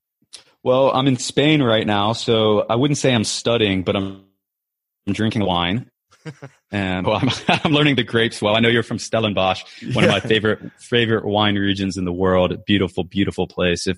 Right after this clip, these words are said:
Speaker 1: anyone hasn't been there, get there. It's amazing. Uh, but no, on a serious note,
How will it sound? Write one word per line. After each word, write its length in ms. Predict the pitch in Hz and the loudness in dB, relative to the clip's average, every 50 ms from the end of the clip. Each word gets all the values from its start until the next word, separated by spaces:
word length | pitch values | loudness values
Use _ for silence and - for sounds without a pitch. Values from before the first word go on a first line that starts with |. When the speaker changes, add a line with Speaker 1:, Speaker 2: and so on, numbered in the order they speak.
| - | -2
Speaker 1:
anyone 240 | 90 95 95 92 90 | -2 -2 0 0 0
hasn't 240 | 92 95 90 92 82 | 0 0 0 -2 -2
been 140 | - 90 87 | -2 0 2
there, 160 | 90 87 87 | 2 2 0
get 200 | 82 - 90 - | 0 -2 -2 0
there. 220 | - 92 85 85 | 0 0 0 0
It's 120 | 85 - - | -2 -4 -6
amazing. 540 | 85 87 87 92 92 90 85 90 87 82 82 _ _ _ - - - - _ _ - | -6 -2 0 0 0 0 -2 -8 -10 -12 -14 _ _ _ -20 -20 -20 -20 _ _ -4
Uh, 240 | - 101 98 98 95 92 - | 0 2 2 2 0 0 0
but 80 | 127 | 2
no, 160 | 123 127 120 110 | 4 4 4 4
on 80 | 107 | 2
a 40 | 107 | 2
serious 380 | - - 147 139 135 123 - - | 2 4 4 4 4 4 2 4
note, 280 | 123 117 113 110 - | 4 4 4 4 2